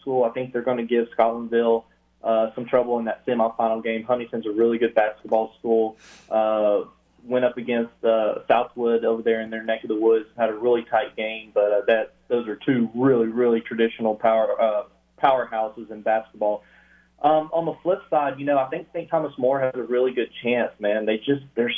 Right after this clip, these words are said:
so good, thirty and four on the year, um, double scoring figures galore, uh, led by, you know, you got Michael Mouton, you got Chad Jones, you got Mason Guillory, uh, and a host of others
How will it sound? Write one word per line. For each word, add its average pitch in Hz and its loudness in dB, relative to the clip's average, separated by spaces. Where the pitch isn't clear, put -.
so 151 6
good, 123 0
thirty 143 0
and 127 -8
four 123 2
on 120 -2
the 107 -4
year, 117 0
um, 113 0
double 135 0
scoring 120 -6
figures 117 -2
galore, 113 2
uh, 104 2
led 120 0
by, 110 2
you 107 -12
know, 107 -10
you 113 -18
got 127 2
Michael 117 -4
Mouton, 113 -2
you 104 -14
got - -4
Chad 98 -2
Jones, 113 0
you 104 -6
got 92 -6
Mason 95 -10
Guillory, 113 2
uh, 107 2
and 113 -2
a 110 0
host 131 0
of 107 -2
others 113 0